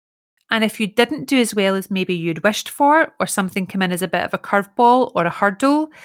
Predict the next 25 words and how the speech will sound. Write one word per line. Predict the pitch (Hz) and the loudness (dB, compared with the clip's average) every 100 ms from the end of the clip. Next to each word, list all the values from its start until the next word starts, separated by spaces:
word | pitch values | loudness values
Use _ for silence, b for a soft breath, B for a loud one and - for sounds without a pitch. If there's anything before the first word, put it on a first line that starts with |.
| B B | B B
or | 190 | -4
something | - 190 180 185 185 | -2 -2 -4 -6 -4
stagnated | - 180 170 185 190 220 - | -2 0 0 -2 -4 -4 -4
your | 175 | -6
progress, | - 190 190 240 254 269 - - - _ _ _ _ | -2 -2 0 0 -2 -2 -4 -6 -8 _ _ _ _
sit | - - 285 - | -8 -4 -4 -4
with | 277 | -4
that | - 247 - | 0 0 0
for | 220 | -4
just | 214 202 - 214 | -4 -6 -6 -4
a | |
minute. | 180 175 208 - _ _ b b b | -4 -2 -4 -6 _ _ b b b
Sit | - 269 285 | 0 2 2
with | 269 | 2
that | 247 233 | 4 2
and | 214 | 2
ask | 190 185 - 226 | 0 0 -2 -4
yourself, | 208 208 208 285 | -2 -2 -2 -4
"Okay, | - - 220 269 277 _ _ _ _ _ _ - | -4 2 2 2 -6 _ _ _ _ _ _ -2
what | 247 - | -2 0
could | 269 | -2
I | 254 | -2
do | 247 220 | 0 -2
differently | - 190 - 220 202 | -2 -4 -4 -8 -8
tomorrow? | - 202 165 160 180 196 | -8 -6 -4 -2 -2 -4